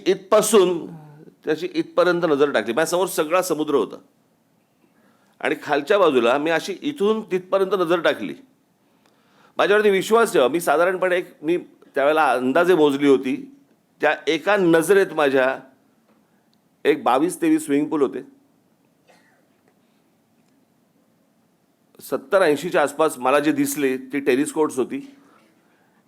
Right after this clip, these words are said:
इनडोअर बॅडमिंटन किती, अ, अ, कोर्ट्स असतील मला कल्पना नाही,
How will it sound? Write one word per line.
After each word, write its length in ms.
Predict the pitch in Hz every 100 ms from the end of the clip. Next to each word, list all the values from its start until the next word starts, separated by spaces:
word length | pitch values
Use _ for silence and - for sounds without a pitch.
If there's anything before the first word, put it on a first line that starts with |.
| _ _ 127
इनडोअर 280 | 139 156
बॅडमिंटन 540 | 160 139 139 151 143 143
किती, 400 | 131 131 151 151
अ, 320 | 127 131 127 123 117
अ, 140 | 117 113 82 92 92
कोर्ट्स 320 | 98 127 135
असतील 200 | 135 135
मला 160 | 127 135
कल्पना 380 | 139 113 120 156
नाही, 240 | 123 123